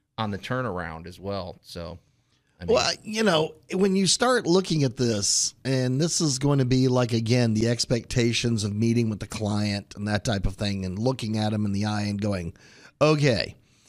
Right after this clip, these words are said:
Speaker 2: are you ready for the next six weeks of your life?"
Speaker 1: Yeah. <laughs>
Speaker 2: But, well, you know, it, it's, it's amazing. Well, well, we'll pick on a bathroom remodel. So let's say your house has an upstairs bathroom and a downstairs bathroom. And, well,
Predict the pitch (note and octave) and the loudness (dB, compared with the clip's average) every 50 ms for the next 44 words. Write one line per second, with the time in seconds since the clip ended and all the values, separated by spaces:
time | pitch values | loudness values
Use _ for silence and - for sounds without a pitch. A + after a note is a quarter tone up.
0 | - _ _ _ _ _ _ _ - B2+ D3 D#3+ F#3 G3 F#3 F3 D#3+ D#3+ E3 E3 | -20 _ _ _ _ _ _ _ 4 4 6 6 6 6 6 4 4 6 6 6
1 | E3 D#3 D3 D3 D3 C#3+ C#3+ C#3+ C#3 C3+ C3+ C3 - - - - D3+ D3+ C3+ A#2+ | 6 6 6 6 6 6 6 6 6 6 4 2 0 -2 -2 2 4 4 6 4
2 | A#2 A2+ A2+ A2 A2 G2+ - - G#2+ A2+ A2 A2+ A#2 A#2+ B2 B2 - - - - | 4 4 2 2 0 -2 -4 -2 0 0 2 2 2 2 2 0 -2 -2 -2 0
3 | - - - C3+ A#2+ - - - A#2 A#2+ A#2+ A2 G2 - - A2 G2+ G#2 G2+ G2 | 0 2 2 2 2 0 0 0 2 0 0 0 0 -2 -2 -2 0 0 0 0
4 | F#2+ F2 F#2 E2 C#2+ - - - - - - - _ _ - G2 F#2 E2+ - - | 0 0 -2 -4 -4 -4 -6 -10 -14 -16 -18 -20 _ _ -8 -6 -6 -6 -6 -6
5 | - - - F3+ - - G#3+ F3+ - - D#3 F3+ F#3 - D#4 - B3+ B3 B3+ B3+ | -4 2 2 2 4 4 2 0 4 6 6 6 6 4 2 4 4 4 4 4
6 | F3+ A#2 G#2 - - - - - - A3+ A3 - G3 G#3+ G#3+ G#3 - - - - | 2 2 0 -6 -12 -18 -6 0 2 2 2 4 4 4 4 2 0 -2 -4 -4
7 | - - D#3 E3+ F#3 E3+ C#3+ - - - - - - - - - D#3 D#3 D#3+ D#3+ | -4 0 2 4 4 4 2 0 0 0 0 -2 -4 -6 -2 2 2 4 4 4
8 | E3 E3+ F#3+ G#3 A#3 A#3+ A3 F3+ G3 G3 F3+ E3+ F3 F#3 G3+ F3+ F3 G3 G#3 G3 | 4 4 4 4 4 4 2 2 2 0 2 2 2 2 2 0 -2 -4 -6 -6
9 | - F3 F#3+ G#3+ A#3 A3 A#3+ A#3+ G3 - A#3 G#3+ - F#3+ F#3 E3 D3 C3 C#3 B2+ | -6 -4 -4 -2 0 2 0 2 6 6 6 6 6 2 4 4 4 4 4 4
10 | B2+ B2+ B2 C3+ C3 B2 A2+ A2 A2+ A2+ G#2+ G#2 G2 F#2 E2+ C#2 D2+ G#2 A#2 - | 2 2 0 -2 -2 0 0 2 2 0 0 0 -2 -4 -4 -6 -8 -6 -2 0
11 | D#3 D3+ E3 F#3 F3 - - F3+ E3+ D#3 D#3 D3 C3+ C#3+ C3+ C3 C3 B2 - C#3 | 2 2 2 2 2 2 2 2 2 4 2 2 2 2 2 2 0 0 2 2
12 | B2+ B2 A#2+ A2 A2+ A#2 A#2+ A#2 A2 - - - A2+ G#2+ G2 F#2+ G#2+ G#2 G#2 G#2 | 2 2 2 0 0 -2 -2 -2 -2 -2 -2 -2 -2 -2 0 0 -2 0 0 0
13 | - - A2 G#2 G2+ G2 F#2 F#2 F#2 F#2 F2+ F2+ E2+ - - C#2+ C#2 C#2 G2+ - | -2 0 0 0 2 2 0 0 -2 -2 -4 -4 -6 -6 -6 -6 -6 -6 -6 -6
14 | D2 C#2+ - - A1+ A#1 A#1 C#2 D#2+ F#2+ A#2+ D3 D3+ D3+ D3+ D3+ | -6 -6 -8 -10 -14 -12 -10 -8 -4 0 0 2 2 2 0 -2